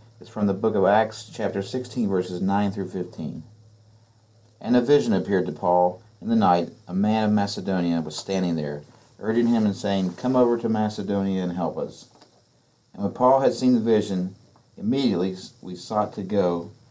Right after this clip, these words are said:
unto Macedonia, concluding that God had called us to preach the gospel to them. So setting sail from Troas,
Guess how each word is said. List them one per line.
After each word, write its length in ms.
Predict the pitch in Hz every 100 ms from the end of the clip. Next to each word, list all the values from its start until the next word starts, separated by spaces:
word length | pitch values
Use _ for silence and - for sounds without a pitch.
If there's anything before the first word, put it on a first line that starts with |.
| _ _ _ _
unto 140 | 101 110
Macedonia, 840 | 113 107 107 104 95 92 92 87
concluding 500 | - - - 120 117
that 200 | 107 85
God 280 | 110 107 117
had 200 | 113 104
called 280 | - 107 104
us 120 | 101
to 60 | -
preach 360 | - 104 104
the 60 | -
gospel 400 | 104 98 92 82
to 80 | 78
them. 240 | 76 76 - _ _ _ _ _ _
So 160 | - -
setting 340 | - 131 262
sail 300 | - 135 120
from 260 | 113 113 101
Troas, 600 | - 117 98 101 -